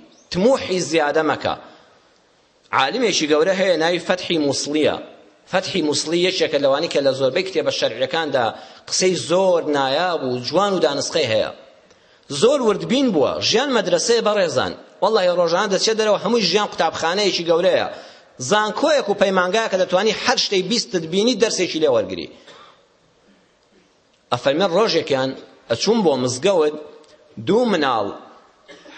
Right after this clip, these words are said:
حەو هەشت ساڵانە هاتبوونە دەرەوە لە کۆڵانە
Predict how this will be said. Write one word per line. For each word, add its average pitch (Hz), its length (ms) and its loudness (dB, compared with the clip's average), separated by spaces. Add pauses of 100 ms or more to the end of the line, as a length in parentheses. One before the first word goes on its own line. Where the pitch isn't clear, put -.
حەو 190 220 2
هەشت 151 240 -2
ساڵانە 151 520 0
هاتبوونە 175 500 0
دەرەوە 175 300 4 (220)
لە 139 80 0 (100)
کۆڵانە 190 460 0